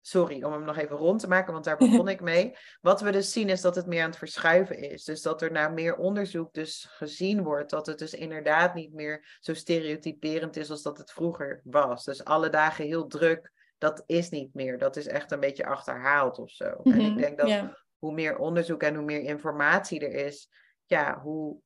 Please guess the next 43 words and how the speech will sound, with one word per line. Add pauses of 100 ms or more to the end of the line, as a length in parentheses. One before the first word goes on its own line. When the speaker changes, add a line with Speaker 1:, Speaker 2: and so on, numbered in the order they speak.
(200)
Speaker 1:
breder
we
het
een
beetje
kunnen
trekken,
dat
we
gewoon
kunnen
zeggen
A
D
H
D,
overkoepelend,
met
verschillende
uitingen. (480)
Speaker 2:
Ja.
Speaker 1:
Waar
eigenlijk
het
voornaamste
in
een
diagnose
zit,
waar
heb
je
last
van?
Want (240)
dat
vergeten
we
denk
ik
ook
wel
eens